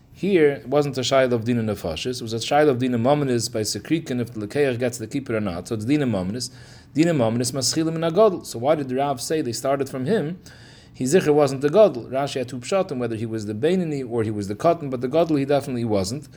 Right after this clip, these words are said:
So they should have started from Rabbi. That's the Gemara's Kasha. So Rashi explains, what's Taka Pshat Din Nefashis, Maschilim Min Atzad, that you start from the Ktanim and not from the Gadol. So Rashi, because we're scared that if the Gadol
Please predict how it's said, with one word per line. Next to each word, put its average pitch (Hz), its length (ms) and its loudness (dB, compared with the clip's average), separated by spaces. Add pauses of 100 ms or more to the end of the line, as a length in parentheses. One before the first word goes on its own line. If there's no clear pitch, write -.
(460)
So - 120 -8
they 123 80 2
should 160 160 0
have 147 80 0
started 185 280 4
from 165 140 -4
Rabbi. 170 300 2 (280)
That's 170 180 -4
the 160 80 -6
Gemara's 147 260 -4
Kasha. 110 400 -4
So - 120 -14
Rashi 165 220 -4
explains, 139 680 -2 (460)
what's 165 180 0
Taka 139 240 0
Pshat 127 300 2
Din 127 180 -2
Nefashis, 120 640 0
Maschilim 123 420 -4
Min 120 100 0
Atzad, 110 640 0 (300)
that - 100 -10
you 95 40 -6
start 127 320 4
from 117 120 -8
the 107 80 -6
Ktanim 123 460 -2
and 110 100 -6
not 120 180 2
from 104 140 -6
the 98 80 0
Gadol. 92 400 -4 (560)
So 98 100 -10
Rashi, 156 400 0
because 127 260 -4
we're 117 120 -4
scared 156 560 2 (1040)
that 117 160 -2
if 147 180 -4
the 120 80 2
Gadol 113 540 4